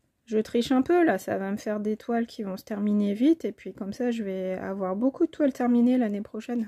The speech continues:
<laughs> Vous voyez, je suis une petite maline, hein. Mais bon. J'ai des grandes toiles, euh, donc, euh, si on a des grandes toiles, faut aussi des petites toiles. Je vous dis, ça permet de, de respirer entre deux, deux projets, euh,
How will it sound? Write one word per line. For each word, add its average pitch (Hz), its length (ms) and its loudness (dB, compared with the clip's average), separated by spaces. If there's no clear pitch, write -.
<laughs> - 140 -8
Vous 262 80 4
voyez, 247 160 6
je 269 100 4
suis 254 120 0
une 233 60 4
petite 233 240 -2
maline, 262 360 6
hein. 220 80 0
Mais 247 120 2
bon. 262 220 2
J'ai 233 280 8
des 262 160 8
grandes 277 300 8
toiles, 277 380 6
euh, 226 200 4
donc, 233 320 2
euh, 226 160 4
si 247 180 0
on 269 100 8
a 269 120 8
des 269 140 6
grandes 240 240 4
toiles, 220 320 2
faut - 140 -4
aussi 240 260 -2
des 240 160 6
petites 214 260 -8
toiles. 220 340 0
Je - 200 -18
vous 214 100 -4
dis, 226 160 2
ça 269 180 -2
permet 202 400 0
de, 190 360 0
de 196 80 -2
respirer 240 720 2
entre 208 320 -2
deux, 208 520 2
deux 220 160 2
projets, 233 760 4
euh, 190 320 0